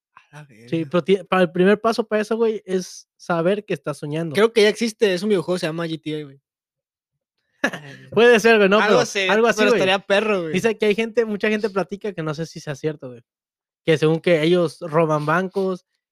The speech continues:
Speaker 2: ellos son
Speaker 1: Pero en
Speaker 2: mi-,
Speaker 1: sus
Speaker 2: son
Speaker 1: sueños,
Speaker 2: millonarios,
Speaker 1: en sus
Speaker 2: se co-,
Speaker 1: sueños.
Speaker 2: se cogen a la persona que quieren, güey.
Speaker 1: ¿Te imaginas vivir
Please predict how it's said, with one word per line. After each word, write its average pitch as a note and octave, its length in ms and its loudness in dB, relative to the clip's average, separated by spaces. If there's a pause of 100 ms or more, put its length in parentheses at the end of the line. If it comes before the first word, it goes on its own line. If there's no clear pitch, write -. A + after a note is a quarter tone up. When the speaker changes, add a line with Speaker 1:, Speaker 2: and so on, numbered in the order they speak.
(120)
Speaker 2:
ellos D#3 400 0
son F3 160 2
Speaker 1:
Pero F3 120 2
en F3+ 40 2
Speaker 2:
mi-, E3+ 60 2
Speaker 1:
sus D3+ 100 -4
Speaker 2:
son F3+ 120 4
Speaker 1:
sueños, F3+ 160 4
Speaker 2:
millonarios, F3+ 640 2
Speaker 1:
en F3+ 60 -4
sus - 80 -14
Speaker 2:
se F3 80 -2
co-, E3+ 60 -8
Speaker 1:
sueños. D3+ 220 -10
Speaker 2:
se E3+ 120 -2
cogen E3+ 240 -4
a F3+ 60 0
la F3 100 -2
persona E3 320 -4
que C#3 160 -10
quieren, F3 380 -4
güey. F3+ 320 -8 (220)
Speaker 1:
¿Te G3 80 -10
imaginas G3 480 -2
vivir G#3 540 0